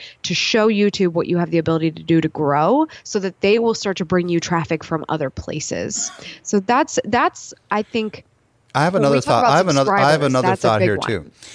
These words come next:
Speaker 2: I have another thought here, and it's gonna be a little more, a little less about the macro number of subscribers and a little more about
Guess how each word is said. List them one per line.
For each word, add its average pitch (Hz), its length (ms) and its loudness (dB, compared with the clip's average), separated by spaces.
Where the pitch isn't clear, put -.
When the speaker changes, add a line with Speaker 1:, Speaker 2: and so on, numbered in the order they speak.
Speaker 2:
I 120 80 2
have 160 120 2
another 131 200 2
thought 104 240 -2
here, 110 100 -2
and 98 120 -4
it's 92 100 -8
gonna 113 180 -2
be 113 80 -2
a 107 60 0
little 120 480 0
more, 101 640 -4
a 107 80 -2
little 135 240 -2
less 104 280 0
about 98 280 -4
the 107 80 -10
macro 90 480 -6
number 87 280 -6
of 87 120 -10
subscribers 90 680 -6
and 92 140 -10
a 95 40 -8
little 107 260 -6
more 95 320 -2
about 90 420 -4